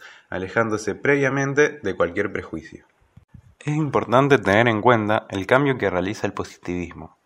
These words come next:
que, siguiendo a Lowy, hacia fines del siglo dieciocho y principios del siglo diecinueve, de una utopía crítico-revolucionaria de la burguesía antiabsolutista, deviene, en el decurso del siglo diecinueve y hasta nuestros días, en una ideología conservadora,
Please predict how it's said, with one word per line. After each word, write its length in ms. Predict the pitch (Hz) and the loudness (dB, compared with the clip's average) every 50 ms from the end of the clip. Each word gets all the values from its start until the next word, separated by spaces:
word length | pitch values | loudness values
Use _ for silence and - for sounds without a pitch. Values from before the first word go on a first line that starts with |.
| _ _ _ _ _ _ _ _ | _ _ _ _ _ _ _ _
que, 340 | - - 135 120 110 - - | 2 4 4 4 4 0 -8
siguiendo 480 | - - - 95 90 101 104 107 104 104 | -10 -8 -6 -4 -2 0 0 4 4 4
a 60 | 104 | 4
Lowy, 400 | 113 110 107 104 98 101 98 95 - - - _ _ | 6 4 4 2 2 0 -2 -4 -8 -16 -20 _ _
hacia 260 | - 98 - - 104 - | -6 -6 -2 -2 -2 -2
fines 300 | - - 143 147 131 117 | 0 2 2 4 4 4
del 120 | 107 101 | 2 0
siglo 280 | - - 135 139 131 127 | 0 0 2 4 4 4
dieciocho 720 | 110 101 98 - - 104 104 92 82 - - - - - _ - | 2 2 -2 -4 0 2 2 2 2 0 -6 -14 -16 -18 _ -12
y 80 | 95 | -10
principios 500 | 87 - 95 98 - - 123 123 131 120 | -8 -8 -10 -8 -8 -8 -4 -4 -4 -4
del 120 | 120 120 117 | -4 -6 -6
siglo 260 | - - 127 123 123 | -6 -6 -6 -4 -4
diecinueve, 640 | 123 127 127 - 143 143 143 131 117 110 110 113 - _ - - - - - - - - _ | -4 -6 -8 -8 -6 -4 -2 -2 -2 -4 -6 -8 -12 _ -20 -20 -20 -20 -20 -20 -20 -16 _
de 160 | - 95 104 117 | 0 2 2 4
una 200 | 131 143 143 131 | 4 6 6 6
utopía 520 | 117 - - 107 - - 117 107 95 92 | 6 4 4 2 4 4 4 4 4 4
crítico-revolucionaria 1300 | - 123 131 123 131 127 - 117 113 - 107 104 107 107 107 - - - 107 107 98 90 80 82 82 80 - - - | 2 -2 -4 -2 -4 -2 -2 -2 0 0 0 0 0 0 -2 -2 -4 -2 0 2 2 2 0 -2 -6 -10 -10 -12 -8
de 120 | 95 95 | -4 -2
la 120 | 90 92 92 | 0 0 0
burguesía 640 | 92 87 92 95 - - 127 120 120 113 - - - | 0 -2 -4 -6 -8 -6 -4 -2 -2 -2 -4 -4 -4
antiabsolutista, 1120 | - 107 104 98 - 104 101 - - 113 113 117 113 - 135 117 - - - 113 113 - _ - - - - - _ _ | -4 -4 -4 -4 -6 -6 -6 -6 -6 -4 -4 -4 -4 -4 -4 -6 -6 -6 -6 -6 -6 -6 _ -18 -20 -20 -20 -20 _ _
deviene, 580 | - 113 131 139 147 131 110 101 107 107 107 - _ - - - _ | 2 2 4 4 4 4 2 2 0 -4 -6 -8 _ -20 -20 -6 _
en 100 | - 98 | 2 2
el 140 | 95 92 90 | 4 4 2
decurso 500 | 87 85 90 - 113 110 98 92 95 90 | 0 0 0 0 2 2 2 0 0 0
del 140 | 87 87 90 | 0 0 -2
siglo 300 | - - 110 110 110 110 | -2 -4 -2 -2 0 0
diecinueve 640 | 110 110 113 - 123 123 131 117 107 107 110 107 - - | 0 -2 -2 -2 -2 0 0 2 0 0 -2 -4 -6 -10
y 80 | - | -10
hasta 200 | - - - 95 | -10 -8 -4 -2
nuestros 360 | 95 104 107 - - 127 123 | -2 -2 -4 -4 -6 -4 -2
días, 380 | 127 120 107 107 107 107 - - | -2 -2 -2 -2 -4 -6 -10 -8
en 160 | - 101 104 113 | -8 -6 -4 -4
una 140 | 120 120 | -4 -4
ideología 560 | 117 107 101 98 92 95 - - - 110 104 - | -2 -2 -2 -4 -4 -6 -8 -6 -6 -6 -4 -4
conservadora, 800 | 95 87 85 - 92 92 95 107 113 127 135 135 127 123 127 | -8 -10 -8 -8 -6 -2 0 2 2 2 2 0 -2 -4 -6